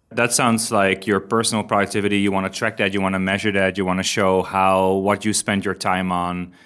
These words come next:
you know, whether that's worthwhile or not, which I'm a big proponent of. Do you think that that's how companies use tools like Time Doctor?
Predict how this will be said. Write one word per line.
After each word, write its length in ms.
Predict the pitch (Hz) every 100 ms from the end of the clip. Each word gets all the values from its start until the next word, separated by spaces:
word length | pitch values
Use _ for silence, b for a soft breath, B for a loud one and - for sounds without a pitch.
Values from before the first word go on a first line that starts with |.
| b
you 60 | -
know, 120 | 110
whether 200 | 95 110
that's 180 | 104 98
worthwhile 520 | 95 101 95 98 87
or 100 | 87
not, 220 | 87 80
which 260 | 87 87 -
I'm 140 | 90 90
a 80 |
big 220 | 85 95 -
proponent 520 | 92 - 87 87 85
of. 380 | 80 82 - - b b b
Do 80 | -
you 80 | 135
think 160 | 156 170
that 100 | 110
that's 160 | 120
how 160 | 117 110
companies 500 | 110 104 113 107 92
use 360 | 95 98 -
tools 400 | - - 104 101
like 160 | 101 92
Time 240 | 95 92
Doctor? 400 | 95 90 - 117